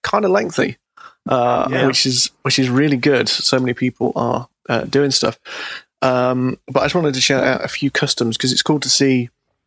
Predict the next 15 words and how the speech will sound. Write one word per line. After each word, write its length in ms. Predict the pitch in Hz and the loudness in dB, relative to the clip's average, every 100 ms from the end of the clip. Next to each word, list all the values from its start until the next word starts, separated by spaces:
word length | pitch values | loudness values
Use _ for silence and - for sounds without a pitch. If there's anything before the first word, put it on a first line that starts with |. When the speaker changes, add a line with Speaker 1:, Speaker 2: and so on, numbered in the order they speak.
| _ _ _ _ - | _ _ _ _ 0
Speaker 1:
you 60 | 151 | 2
know, 100 | 143 | 2
often 220 | 160 151 | 2 2
you 40 | |
see, 180 | 135 139 | 2 2
like, 160 | 127 107 | 0 0
customs 340 | 143 - 123 | -2 -2 -2
on 100 | 117 | -2
Twitter 300 | 117 127 - | -2 -4 -2
or 60 | - | -4
something 360 | - 123 113 110 | -4 -6 -6 -4
and 80 | |
it's 120 | - - | -4 -4
just, 160 | - | -2
like, 260 | - - | -6 -8